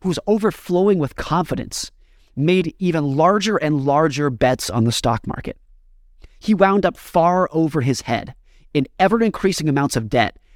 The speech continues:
and he eventually lost everything in the stock market. Broke and ashamed, he disappeared for two days in nineteen thirty-three. His wife set out to find him as well. There's another article in the New York Times in nineteen thirty-three. It says, quote,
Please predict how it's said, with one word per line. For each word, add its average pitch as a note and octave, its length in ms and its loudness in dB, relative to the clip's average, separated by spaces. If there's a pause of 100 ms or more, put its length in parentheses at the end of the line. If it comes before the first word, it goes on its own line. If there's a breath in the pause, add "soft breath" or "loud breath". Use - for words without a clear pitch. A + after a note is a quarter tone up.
(160)
and D3 120 2
he E3+ 80 2
eventually D#3 400 0
lost C3+ 460 0
everything D3 600 -2 (640)
in B2 160 2
the A#2 60 2
stock B2+ 320 0
market. - 320 -6 (960)
Broke F3+ 540 0
and F3 120 0
ashamed, D3+ 520 0 (160 loud breath)
he F#3+ 160 -2
disappeared E3+ 720 0
for C#3 100 -2
two D#3 220 -4
days C3 260 0
in B2 80 0
nineteen B2 360 0
thirty-three. A#2+ 580 -4 (640)
His A#3 320 2
wife C3+ 520 0 (140)
set - 280 2
out C#3 180 4
to - 60 -4
find A#2+ 320 0
him B2+ 160 2
as B2 120 -2
well. C3+ 360 0 (680)
There's D3 200 2
another E3 380 4
article C3 340 2
in B2 60 0
the B2+ 60 0
New C#3 100 0
York B2+ 160 2
Times E3+ 340 0
in C3 60 -2
nineteen B2+ 300 0
thirty-three. C#3+ 520 -2
It G#2+ 120 -4
says, C3+ 240 -2
quote, D3 300 -4